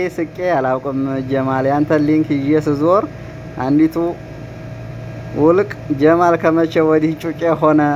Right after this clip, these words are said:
ሆንክ አላለኝም?» እያለች ነው። <laughs> እንደ ስምሽ እኮ ነው አይደል ጩጬ ያስባለኝ። ውይ፣ ውይ፣ ውይ። ሀዌ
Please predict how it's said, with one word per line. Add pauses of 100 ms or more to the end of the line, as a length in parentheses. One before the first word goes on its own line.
(920)
ሆንክ (260)
አላለኝም?»
እያለች
ነው።
<laughs> (1800)
እንደ
ስምሽ
እኮ
ነው
አይደል
ጩጬ
ያስባለኝ።
ውይ፣ (180)
ውይ፣ (100)
ውይ። (4000)
ሀዌ